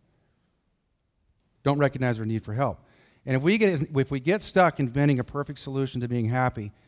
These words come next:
we get, we're gonna, we're gonna continue to be blind to our need for help. We're not gonna ask for it. We just stay in the trap of believing that if we figure it out, we can get out. We'll get out of what,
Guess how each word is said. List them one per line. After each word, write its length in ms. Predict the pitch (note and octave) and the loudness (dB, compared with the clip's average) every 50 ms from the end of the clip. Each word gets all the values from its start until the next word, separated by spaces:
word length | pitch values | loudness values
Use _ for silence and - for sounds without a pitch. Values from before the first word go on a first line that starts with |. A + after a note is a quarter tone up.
| _ _ _ _ | _ _ _ _
we 180 | C3 C3+ D#3 D3+ | -4 -2 -2 -2
get, 140 | D3+ C3+ | -2 -2
we're 220 | B2+ C#3 D3 C#3+ C#3+ | 0 0 2 2 2
gonna, 60 | C3+ | 0
we're 120 | B2 A#2+ A2 | -2 -6 -4
gonna 260 | A2 C#3 D3+ D#3 D3+ | 0 2 4 4 2
continue 360 | - B2+ - - C#3+ C#3+ C3+ | 2 -2 -2 0 0 0 0
to 60 | B2+ | 0
be 120 | A#2 A#2 A2+ | -2 -4 -6
blind 480 | G#2+ A2+ A#2+ A#2+ A#2 A2+ G#2+ G2+ - - | -6 -4 -2 -2 0 0 -2 -2 -6 -8
to 100 | - A#2+ | -10 -8
our 80 | A2 | -6
need 180 | G#2+ A2 A2 G#2 | -4 -4 -4 -6
for 140 | - A#2 G#2+ | -6 -8 -6
help. 300 | A#2 B2 A#2+ G#2+ - - _ _ _ _ _ _ _ _ _ | -4 -4 -4 -4 -6 -12 _ _ _ _ _ _ _ _ _
We're 160 | - A#2+ C#3 C#3 | -4 0 2 2
not 160 | C3 B2 A2 | 2 2 0
gonna 100 | A#2 A2+ | -2 0
ask 240 | B2+ D3 D#3 - - | 0 0 -2 -4 -6
for 200 | - G#2+ G2 G2+ | -12 -14 -14 -14
it. 60 | - _ _ _ _ _ _ _ _ _ | -18 _ _ _ _ _ _ _ _ _
We 100 | - C3+ | -6 -4
just 120 | C#3+ C3 - | -4 -4 -2
stay 160 | - D3 C#3+ | 0 2 2
in 60 | C#3 | 2
the 80 | C3 A#2 | 2 0
trap 280 | - C#3+ C3+ C3+ C3 | 2 2 2 2 2
of 100 | C3 B2 | 0 -6
believing 340 | B2 B2 A#2+ B2 A#2 A#2 A#2 A2+ | -8 -6 -4 -4 -2 0 0 -2
that 40 | |
if 120 | A2+ G#2+ - | -2 -4 -6
we 60 | A#2 | -10
figure 400 | - _ B2 A#2 A2 A2 G#2+ G#2+ | -12 _ -8 -8 -6 -6 -6 -2
it 40 | A#2 | 0
out, 240 | D3 D3 B2 A#2+ A#2 | 2 2 2 0 -2
we 120 | B2 A#2 | -6 -6
can 140 | - C#3+ C#3 | -4 -4 -2
get 140 | D#3+ E3+ C3+ | 0 0 0
out. 200 | G#2+ G2 G2+ - - - _ _ _ _ _ _ _ - - - - - - _ _ _ _ _ _ _ _ _ _ _ _ _ _ _ _ _ _ | 0 -2 -6 -10 -18 -20 _ _ _ _ _ _ _ -20 -18 -18 -18 -20 -20 _ _ _ _ _ _ _ _ _ _ _ _ _ _ _ _ _ _
We'll 160 | - C3 C#3 | -10 -8 -4
get 140 | B2+ A#2+ A#2 | -2 0 0
out 140 | B2 B2 C3 | 2 2 2
of 80 | C3 C3 | 0 2
what, 360 | D3 G3 E3+ A2 G2+ - | 4 4 4 4 2 -4